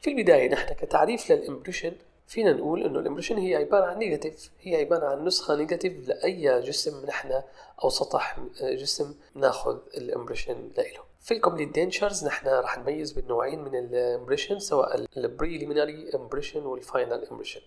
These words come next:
بالنسبة للبرايمري امبريشن أو بريليمينري امبريشن فهي عبارة عن امبريشن بتتاخد عادة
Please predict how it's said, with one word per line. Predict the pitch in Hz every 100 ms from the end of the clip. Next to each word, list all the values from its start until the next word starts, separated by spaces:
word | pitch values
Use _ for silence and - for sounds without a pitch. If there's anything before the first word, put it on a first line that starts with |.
| _
بالنسبة | 160 214 - 190
للبرايمري | 156 202 233 240 196
امبريشن | 165 196 208 214 - - - - -
أو | 165 143
بريليمينري | 147 135 175 202 165 156 147 - - _ -
امبريشن | 139 160 196 220 214
فهي | - 139 143
عبارة | 123 131
عن | 127
امبريشن | 127 - 143 - -
بتتاخد | - - - - 131 -
عادة | - 170 - 175